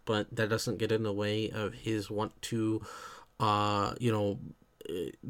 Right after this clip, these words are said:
be, uh, powerful in some way, be an information broker. Uh, and so Codringer acts as sort of the face of the operation, while Finn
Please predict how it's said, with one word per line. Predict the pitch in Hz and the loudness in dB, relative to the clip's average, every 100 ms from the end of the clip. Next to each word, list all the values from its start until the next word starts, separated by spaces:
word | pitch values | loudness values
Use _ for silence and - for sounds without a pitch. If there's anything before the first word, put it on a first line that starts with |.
| 123 - | -6 -4
be, | 117 120 113 113 - _ - | -2 0 0 -2 -4 _ -2
uh, | 123 113 - | 0 2 0
powerful | - - 175 - 113 | 2 6 6 4 0
in | 101 | -2
some | - 104 | -2 -2
way, | 95 92 | -2 -2
be | 98 104 123 117 | 0 2 4 4
an | |
information | 113 110 101 107 131 113 | 2 0 -2 -2 -2 -4
broker. | 101 95 82 - - - - - 110 - | 0 0 0 -4 -8 -12 -18 -14 -12 0
Uh, | 107 98 98 | 2 4 2
and | 117 110 104 | 2 0 0
so | - | 0
Codringer | 113 131 131 123 120 110 - 131 | 4 6 8 6 6 2 0 2
acts | 131 - - - - | 2 2 -6 -6 -2
as | 110 110 | 0 0
sort | - 107 | -2 -4
of | 98 | -4
the | - | -6
face | - - 208 208 | -4 0 2 2
of | 123 | 2
the | 113 | 4
operation, | 107 - 107 104 101 113 98 | 2 0 -2 0 0 0 0
while | 98 | -2
Finn | - - 117 110 107 | -4 0 2 4 2